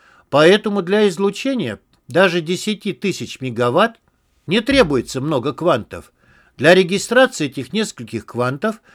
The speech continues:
приходящих с расстояния, на котором расположен Плутон,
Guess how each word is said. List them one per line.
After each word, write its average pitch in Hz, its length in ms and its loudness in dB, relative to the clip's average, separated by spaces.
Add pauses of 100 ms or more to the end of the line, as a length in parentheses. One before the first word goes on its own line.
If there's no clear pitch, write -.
(180)
приходящих 185 680 0
с - 60 -10
расстояния, 156 680 0
на 185 140 -2
котором 180 420 0
расположен 156 580 -4
Плутон, 123 540 -6